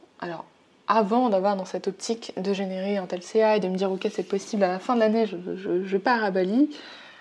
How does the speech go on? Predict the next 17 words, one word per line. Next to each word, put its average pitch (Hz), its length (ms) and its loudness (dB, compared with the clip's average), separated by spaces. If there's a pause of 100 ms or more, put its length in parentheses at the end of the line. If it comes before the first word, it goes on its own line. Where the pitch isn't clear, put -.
(160)
euh, 180 440 -6 (460)
je 208 140 -4
m'étais 240 260 2
dit, 175 240 -6 (1600)
enfin, - 200 0
je, 208 340 6
je 214 140 2
créais 269 360 2
des 214 80 6
choses, 240 200 -2
par 208 140 -2
exemple, 214 200 -2
je, 190 140 -8
on 190 60 -10
va 190 80 -6
prendre 226 240 -6
Instagram. 180 380 -8